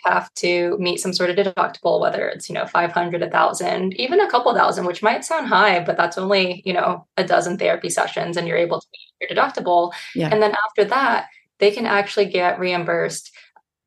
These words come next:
Speaker 1: up to eighty percent. We've seen, I think, as high as ninety percent, but sometimes it, on average, we've seen closer to, you know, sixty to seventy percent reimbursement, but that's still, I don't, you know, I don't know how much you're charging in Canada and the U S.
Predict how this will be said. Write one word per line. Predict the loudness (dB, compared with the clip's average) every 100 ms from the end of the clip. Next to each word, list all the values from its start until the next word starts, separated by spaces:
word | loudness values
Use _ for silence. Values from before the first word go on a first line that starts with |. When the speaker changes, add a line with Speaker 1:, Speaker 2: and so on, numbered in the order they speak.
| 2
Speaker 1:
up | 2 2
to | 2 4
eighty | 4
percent. | 2 0 2 2
We've | 2 0
seen, | -4 -6 -2
I | -2 -2
think, | -2
as | -2
high | 0 0
as | -2 -4
ninety | -4 -4 -4
percent, | -4 -6 -2 0 0 -2 -10 2
but | 2 4
sometimes | 2 2 2 2 2 0
it, | -2 4
on | 2 4
average, | 2 2 -2
we've | -4 -6
seen | -6 -6 -6
closer | -2 -2 0 -4
to, | 0 0 0
you | -4
know, | -6
sixty | -6 -8 -4 -4
to |
seventy | -2 -4 -4
percent | -8 -8 -4 -4 -6 -10 -20 -20 _
reimbursement, | -6 0 2 2 0 -2 -4 -6 _
but | -4
that's | -2 -2 -4
still, | 0 0 2 -2 -2
I | 0
don't, | 0 0
you | -2
know, | 0
I | 2
don't | 2
know | 0
how | 0 0
much | 0 -4 -4
you're | -4 -2
charging | 2 2 2 -4 -4
in | -6 -6 -6
Canada | -2 0 4 4
and | 2
the | 2
U | 2 2
S. | 2 -2